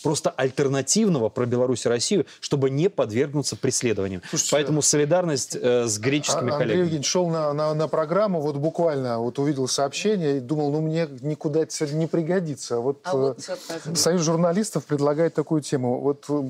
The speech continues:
Speaker 2: может, особо обсуждать не будем, но глава европейской дипломатии Боррель сказал такие слова: "Цифровые проблемы больше не являются чисто техническими вопросами инженеров". И дальше добавил, что нужно готовиться к сражениям на полях битвы технологий.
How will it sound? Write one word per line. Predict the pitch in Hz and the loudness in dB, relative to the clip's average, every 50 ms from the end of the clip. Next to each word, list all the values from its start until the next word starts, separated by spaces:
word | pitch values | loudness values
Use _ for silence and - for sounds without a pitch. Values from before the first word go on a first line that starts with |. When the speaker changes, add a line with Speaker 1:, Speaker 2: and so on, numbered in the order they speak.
| 131 _ _ _ _ _ _ | -8 _ _ _ _ _ _
Speaker 2:
может, | 139 143 139 127 117 _ - | -2 -2 -2 -2 -6 _ -2
особо | 139 127 - - 147 135 131 | -2 0 0 0 0 0 0
обсуждать | - - - 139 131 143 135 127 143 | -2 0 -4 0 2 2 0 2 0
не | 147 | -4
будем, | 147 160 185 156 139 127 131 | 0 0 0 0 0 0 0
но | 139 135 | 0 0
глава | 120 117 139 143 147 143 | 0 0 2 2 2 2
европейской | 131 131 135 - 139 123 - - | 2 0 0 -2 -2 -4 -4 -8
дипломатии | 123 110 - - 131 135 139 135 123 - 135 | -10 -10 -4 0 0 0 0 -2 -4 -4 -6
Боррель | 123 120 139 143 160 180 196 202 180 - - - - - | -2 0 2 2 2 2 0 0 -4 -10 -18 -20 -20 -12
сказал | - - - - 147 156 151 | -12 -4 0 2 2 2 2
такие | - 143 131 - 147 143 | 0 -2 -2 0 0 0
слова: | - - 135 135 131 117 104 | 2 2 2 2 2 0 -2
"Цифровые | - - 143 - - 156 156 156 156 139 | -2 -4 -4 0 2 2 2 4 2 2
проблемы | - 139 143 143 139 160 160 143 139 | 2 0 0 2 2 2 2 2 0
больше | 131 139 147 139 - - 147 | 0 0 -2 -2 -2 -2 0
не | 147 | 0
являются | 147 147 147 147 135 113 - - 113 | 2 2 2 2 2 0 -2 -8 -8
чисто | - - - 131 - - - | -6 -4 -4 -4 -4 -4 -12
техническими | - - 120 - - 135 120 104 - - - - 120 120 | -12 -12 -12 -4 -2 -2 0 0 -2 -6 -4 -2 0 2
вопросами | 120 127 127 - 185 208 196 - - 117 110 - | 2 0 0 0 -2 -2 -2 -2 -6 -6 -6 -2
инженеров". | 139 131 131 117 110 131 143 147 147 147 147 123 101 95 - - - - - _ _ _ - - - - - - - - | -2 0 0 0 0 0 0 0 2 0 0 -2 -2 -6 -12 -18 -20 -20 -20 _ _ _ -18 -16 -14 -12 -10 -12 -12 -8
И | - 117 | -8 0
дальше | 113 165 185 - - 160 | 2 2 2 2 0 0
добавил, | 139 160 151 143 147 143 120 107 | 0 2 2 2 2 2 0 0
что | 101 - - - | -4 -4 -2 0
нужно | 131 147 185 190 151 151 135 | 0 2 2 0 0 0 0
готовиться | 117 135 131 - _ 160 160 143 127 - - - | 0 0 -2 0 _ 0 2 2 0 -2 -6 -8
к | 113 - | -4 -2
сражениям | - - 139 123 131 123 120 143 139 120 117 113 120 | -2 0 2 0 0 2 2 2 2 2 0 -2 -2
на | 123 123 | -2 -2
полях | - - 135 135 139 131 117 117 | 0 0 2 2 2 0 0 -4
битвы | 117 117 135 127 - 113 113 | -2 -2 -4 -4 -2 -4 -4
технологий. | 107 - 127 - - 135 139 143 170 202 214 151 127 113 120 | -4 -4 -8 -4 -2 0 0 2 2 0 0 -2 -6 -8 -8